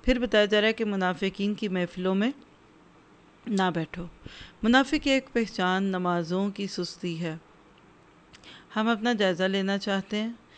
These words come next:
کیا ہم منافق ہیں یا مومن؟ اپنی نمازوں سے اندازہ لگا لیں۔ منافق کا دل نماز میں نہیں لگتا، اس کو ہائی لائٹ کریں۔ اور پارے کے آخر میں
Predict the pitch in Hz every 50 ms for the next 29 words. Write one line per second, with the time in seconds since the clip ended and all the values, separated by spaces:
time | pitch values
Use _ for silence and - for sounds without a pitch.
0 | - - - - - - - 214 208 214 214 220 226 220 180 190 185 190 196 196
1 | 190 175 175 170 170 - - 254 - - 254 247 247 247 233 208 185 175 175 170
2 | 165 160 160 160 160 165 170 - - - - _ - - - - - - - -
3 | - 214 190 - 214 208 196 185 180 175 170 160 180 175 - 202 196 190 196 190
4 | 180 180 202 196 196 185 196 196 196 190 190 196 196 196 - - - - - -
5 | - - - - - - - - - - 190 196 202 226 247 - - 269 - -
6 | - 220 202 160 147 175 214 247 277 311 - - - - - - 175 175 175 170
7 | 170 175 175 175 180 185 190 190 185 - - 185 180 170 170 170 165 175 165 156
8 | 165 156 - - - 170 175 180 202 - 196 - - - 180 165 180 175 170 170
9 | 165 165 160 - - 165 170 175 175 165 - - - - - - - - - -
10 | - - - _ _ _ _ - _ _ _ _ - - - _ - - _ _
11 | _ _ _ _ _ - - _ - - _ _ - - - - _ _ _ -
12 | 208 208 196 190 190 190 190 190 190 180 190 185 180 170 - - 190 180 185 202